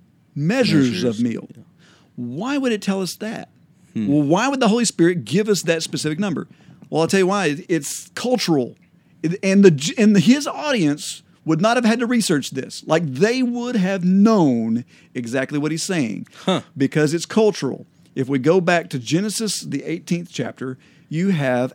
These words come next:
Speaker 1: Abraham, okay, father of the nation, right? You got Abraham about to have this covenantal discussion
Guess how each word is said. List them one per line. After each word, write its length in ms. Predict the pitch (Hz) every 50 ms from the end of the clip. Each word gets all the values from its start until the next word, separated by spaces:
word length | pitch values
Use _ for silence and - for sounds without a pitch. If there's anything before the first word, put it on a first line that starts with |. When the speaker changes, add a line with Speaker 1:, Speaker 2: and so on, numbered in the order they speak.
| - -
Speaker 1:
Abraham, 680 | 196 196 196 147 151 135 123 123 113 104 - - - - _ _ _ _ _ _ _ _ _ _
okay, 340 | - 127 123 135 139 147 143 - _ _ _ _ _
father 280 | - - 101 117 135 143
of 60 | 139
the 80 | 143 160
nation, 400 | 165 165 160 143 - 135 127 120
right? 260 | 127 131 139 147 - - - - _ _ _ _ _ _ _ _ _ -
You 120 | 123 123
got 200 | 139 135 131 - _ _ _ _ -
Abraham 840 | 208 233 240 240 175 165 143 139 131 123 123 123 127 139 143 147 - _ _ - - _ _ _ _ _ _ _ _ _ _ _ _ _ _ _ _ _ _ _ _ _ -
about 440 | 147 135 127 117 165 180 202 202 180
to 140 | - 175 165
have 240 | 160 160 160 156 143 139
this 220 | 151 156 135 -
covenantal 640 | - - 165 180 165 180 175 170 156 - 165 160 143
discussion 680 | 135 127 - - 185 175 - - - 127 113 113 120